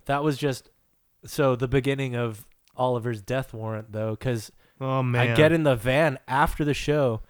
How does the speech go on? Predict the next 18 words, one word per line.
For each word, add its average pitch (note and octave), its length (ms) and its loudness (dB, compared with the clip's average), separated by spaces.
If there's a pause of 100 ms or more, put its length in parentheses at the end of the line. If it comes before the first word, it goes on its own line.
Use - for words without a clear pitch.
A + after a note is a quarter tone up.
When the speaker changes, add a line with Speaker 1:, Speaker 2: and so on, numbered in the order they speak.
Speaker 2:
You F3+ 120 2
were B3+ 120 4
fighting G#3 460 2
it C3+ 100 2
off, D3 400 -2
like, B2 240 -2
Speaker 1:
Dude. D3+ 340 6
Speaker 2:
for C#3 140 -2
days. C#3+ 540 -4
When G3 180 0
did C#4+ 160 -6
you C#4+ 80 -4
start D#4+ 320 -4
again? F#4 280 -8 (180)
Speaker 1:
Well, D3 180 2
Vancouver, C3 600 4
I G#2 80 -2
was F#2+ 280 -6